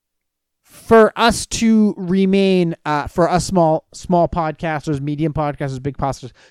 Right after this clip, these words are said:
to continue to be seen, we still have to have stable platforms running. 'Cause if YouTube were to crumble tomorrow,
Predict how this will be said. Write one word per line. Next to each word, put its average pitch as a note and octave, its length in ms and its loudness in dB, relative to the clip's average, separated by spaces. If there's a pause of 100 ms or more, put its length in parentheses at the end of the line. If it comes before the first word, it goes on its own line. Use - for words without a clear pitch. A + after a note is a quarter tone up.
to G3 80 -4
continue D#4 380 -2
to D4+ 60 4
be G#3 120 -2
seen, G3+ 520 0 (340)
we F#3+ 120 -4
still F4 220 -2
have E4 120 0
to B3+ 80 -6
have A#3 200 -2
stable A3 400 0
platforms F3 840 -4
running. G#2+ 340 -14 (1200)
'Cause G#3 140 -2
if G3 120 -2
YouTube F4 380 6
were E4+ 120 2
to C4+ 100 -2
crumble A#3 420 2
tomorrow, F#3+ 600 -4